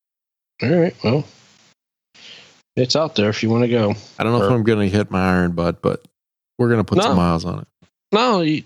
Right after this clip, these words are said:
Speaker 1: yeah, I, w-, I wasn't gonna plan to do that on that trip. It was just trying to figure out. A lot of it's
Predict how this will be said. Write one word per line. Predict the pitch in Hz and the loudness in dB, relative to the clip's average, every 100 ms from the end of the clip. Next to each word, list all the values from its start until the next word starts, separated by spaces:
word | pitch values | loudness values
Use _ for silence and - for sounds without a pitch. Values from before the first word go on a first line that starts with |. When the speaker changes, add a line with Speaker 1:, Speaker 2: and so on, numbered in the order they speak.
| _ _ | _ _
Speaker 1:
yeah, | - 95 98 | -6 -2 -2
I, | 92 | 0
w-, | 113 113 | -4 -4
I | - 120 | 0 2
wasn't | 127 117 104 | 2 0 -2
gonna | 117 110 101 101 _ _ _ _ _ _ - | -2 0 0 -4 _ _ _ _ _ _ -4
plan | 123 113 | -2 0
to | |
do | 95 101 | -2 -2
that | 127 117 104 - - | 0 2 0 -4 -14
on | 101 101 | -8 -6
that | 98 | -6
trip. | - 104 - | -4 -6 -4
It | |
was | 104 - | -6 -4
just | 101 - - - _ _ - - - - - - _ | -2 -2 -4 -10 _ _ -20 -20 -20 -20 -20 -20 _
trying | - 131 | -2 -2
to | 120 | 0
figure | 120 | -2
out. | 95 92 | 0 -4
A | 113 | -2
lot | 135 165 | 0 2
of | 160 | 0
it's | 131 - | -2 -4